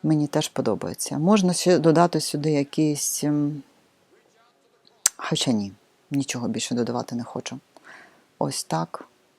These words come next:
просто і, на мій погляд, стильно. А що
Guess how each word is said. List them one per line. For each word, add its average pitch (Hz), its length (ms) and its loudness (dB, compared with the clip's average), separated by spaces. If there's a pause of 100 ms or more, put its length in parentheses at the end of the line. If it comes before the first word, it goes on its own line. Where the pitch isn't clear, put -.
(120)
просто 170 600 0 (840)
і, 170 300 6 (600)
на 135 180 6
мій 147 220 4
погляд, 123 560 -2 (580)
стильно. 110 540 -4 (840)
А 135 120 2
що - 400 4